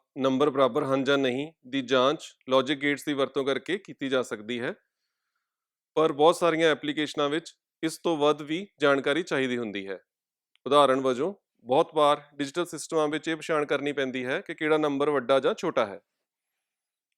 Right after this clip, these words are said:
ਇਸ ਲੈਕਚਰ ਦੇ ਅੰਤ ਤੱਕ ਤੁਸੀਂ ਸਮਝ ਲਓਗੇ ਕਿ ਕੰਪੈਰੀਟਰਸ ਕਿਵੇਂ ਕੰਮ ਕਰਦੇ ਹਨ, ਕਿਵੇਂ ਡਿਜ਼ਾਈਨ ਕੀਤੇ ਜਾਂਦੇ ਹਨ ਅਤੇ ਇਹ ਕਿੱਥੇ ਵਰਤੇ ਜਾਂਦੇ ਹਨ। ਹੁਣ ਆਓ ਬੇਸਿਕ ਕੰਪੈਰੀਟਰਸ ਦੀ ਜਾਣਕਾਰੀ ਨਾਲ ਸ਼ੁਰੂ ਕਰੀਏ।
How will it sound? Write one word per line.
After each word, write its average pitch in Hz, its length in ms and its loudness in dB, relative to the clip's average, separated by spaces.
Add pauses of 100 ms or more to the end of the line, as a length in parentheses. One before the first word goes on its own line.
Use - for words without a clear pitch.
(280)
ਇਸ 170 180 -6
ਲੈਕਚਰ 165 300 0
ਦੇ 165 140 6
ਅੰਤ 147 200 0
ਤੱਕ 135 220 0 (160)
ਤੁਸੀਂ 151 220 -4
ਸਮਝ 151 380 0
ਲਓਗੇ 143 340 2 (260)
ਕਿ 147 120 -6
ਕੰਪੈਰੀਟਰਸ 147 600 -2
ਕਿਵੇਂ 135 280 -2
ਕੰਮ 139 200 0
ਕਰਦੇ 135 320 -2
ਹਨ, 151 200 -6 (520)
ਕਿਵੇਂ 139 220 2
ਡਿਜ਼ਾਈਨ 135 340 4
ਕੀਤੇ 139 240 -8
ਜਾਂਦੇ 143 320 -2
ਹਨ 156 220 -6 (240)
ਅਤੇ 156 180 -2
ਇਹ 170 60 -4
ਕਿੱਥੇ 175 280 -6
ਵਰਤੇ 139 280 -2
ਜਾਂਦੇ 101 300 -4
ਹਨ। 90 160 -20 (1900)
ਹੁਣ 151 120 2
ਆਓ 147 280 4 (280)
ਬੇਸਿਕ 135 300 -2
ਕੰਪੈਰੀਟਰਸ 147 600 0
ਦੀ 143 120 -6
ਜਾਣਕਾਰੀ 135 420 0
ਨਾਲ 131 160 -2
ਸ਼ੁਰੂ 127 240 -6
ਕਰੀਏ। 123 320 -4